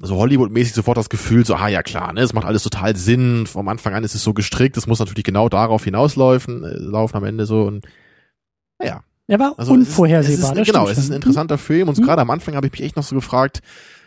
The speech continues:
Speaker 1: ich, ich meine, es, es war halt irgendwie klar, dass wahrscheinlich, äh, der Nazi so eine Art Sinneswandel durchziehen wird, so das, das schon. Aber so das andere, ne, auch so die anderen Charaktere irgendwie erstmal so kennenzulernen und dann irgendwie auch zu merken, dass das ja trotzdem auch alles irgendwie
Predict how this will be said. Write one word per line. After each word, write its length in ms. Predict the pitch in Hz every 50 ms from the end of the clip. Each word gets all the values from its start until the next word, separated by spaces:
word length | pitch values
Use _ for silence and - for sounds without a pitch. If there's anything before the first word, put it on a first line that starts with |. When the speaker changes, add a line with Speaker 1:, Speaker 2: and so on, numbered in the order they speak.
| _ _ _ _ _
Speaker 1:
ich, 100 | 127 139
ich 100 | - 127
meine, 160 | 143 135 -
es, 100 | - -
es 140 | - - -
war 80 | 113 110
halt 120 | 131 110
irgendwie 200 | 117 110 101 101
klar, 440 | - - - 101 110 123 127 123 113
dass 160 | 107 101 -
wahrscheinlich, 520 | 113 101 - 107 104 104 107 98 - - -
äh, 220 | - 95 101 107
der 140 | 95 95 95
Nazi 280 | 95 98 110 - 117 98
so 80 | 104
eine 120 | 98 92 78
Art 100 | 92 87
Sinneswandel 460 | 113 120 113 92 95 95 95 92 85
durchziehen 420 | 85 87 - - 113 110 101 87
wird, 160 | 82 82 78
so 80 | - 82
das, 240 | 85 98 104 - - -
das 160 | 95 95 -
schon. 380 | - - 123 123 95 - - - _ _ - - - - - - -
Aber 180 | - - 107 110
so 100 | 104 110
das 200 | 101 95 - -
andere, 340 | 104 127 160 190 165 151 151 143
ne, 120 | 131 107
auch 60 | 117
so 100 | - 120
die 100 | 107 -
anderen 160 | 113 131 139
Charaktere 640 | - 131 120 123 127 - - - 123 131 127 127 120 -
irgendwie 340 | 113 120 113 110 113 113
erstmal 340 | 110 107 - - - 120 107
so 80 | 107 104
kennenzulernen 960 | - - 113 120 120 - - 110 110 104 104 110 113 113 113 113 113 117 113
und 100 | 107 95
dann 280 | 104 101 101 107 113 - -
irgendwie 200 | - 104 107 104
auch 100 | 107 107
zu 140 | - - 107
merken, 300 | 104 107 117 120 117 107
dass 120 | 98 -
das 160 | - 104 -
ja 60 | 107
trotzdem 400 | - - - 120 - - 170 170
auch 160 | - 160 - -
alles 260 | - 165 165 - -
irgendwie 300 | - 165 160 151 151